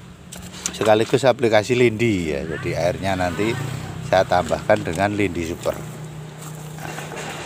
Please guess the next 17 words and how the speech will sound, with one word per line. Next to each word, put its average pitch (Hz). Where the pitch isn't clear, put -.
begini 117
saja, 170
ndak 101
ada 107
masalah. 113
Ndak, 90
ndak 92
difermentasi 123
dulu, 139
ndak 117
ada 110
masalah 107
kalau 92
untuk 90
daun 80
bambu 71
ya. 62